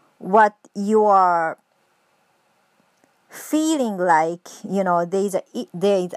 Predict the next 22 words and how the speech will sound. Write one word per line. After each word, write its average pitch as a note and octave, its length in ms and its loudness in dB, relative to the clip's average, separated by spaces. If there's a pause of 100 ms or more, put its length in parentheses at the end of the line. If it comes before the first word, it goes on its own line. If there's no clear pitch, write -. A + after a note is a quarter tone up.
an F3+ 200 -6
issue, G#3+ 500 -4 (1400)
and G3+ 240 0
seek B3+ 380 -6
if A3+ 220 -4 (100)
this, A3 200 -2
the G3 240 -2
other G#3+ 140 0
person G3+ 420 0
will, F3 440 2 (540)
you G#3 160 0
know, G3+ 120 2
help G#3 340 2
out G3 320 2
to F3+ 120 -18
change, F3+ 960 -4 (1800)
to, F#3 920 -4 (1500)
you G#3+ 100 -2
know, A3 100 2
fix A#3 320 -8
the A3+ 100 -4
situationship. - 960 -4